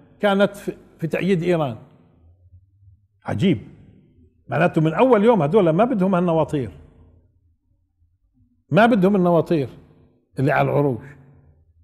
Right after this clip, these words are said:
ومدركين إنه هذه النواطير ما بتنتميش للأمة أصلًا، ولا إلها علاقة بدين، ولا إلها علاقة. آه، طيب، الآن كل الأمة في هذا الاتجاه. أذكر،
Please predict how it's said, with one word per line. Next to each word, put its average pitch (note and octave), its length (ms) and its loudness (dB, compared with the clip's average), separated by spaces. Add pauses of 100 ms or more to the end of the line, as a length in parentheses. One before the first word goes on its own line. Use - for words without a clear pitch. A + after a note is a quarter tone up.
(500)
ومدركين E3 600 2
إنه F#3+ 240 2
هذه F#3 100 2
النواطير F#3 600 0
ما E3 200 -4
بتنتميش F#3+ 500 -2
للأمة D#3 380 -2
أصلًا، A#2+ 260 -8 (1200)
ولا G#3 400 2
إلها G3 160 2
علاقة F#3 380 0
بدين، F3 300 0
ولا E3 260 -2
إلها D3 140 -2
علاقة. C#3+ 440 -4 (420)
آه، A2+ 420 -12 (120)
طيب، F#3+ 340 4 (800)
الآن F#3+ 400 2 (1700)
كل A3 240 6
الأمة F#3 500 4
في C#3+ 160 -4
هذا D#3 180 4
الاتجاه. A#2+ 440 -2 (100)
أذكر، B3+ 480 6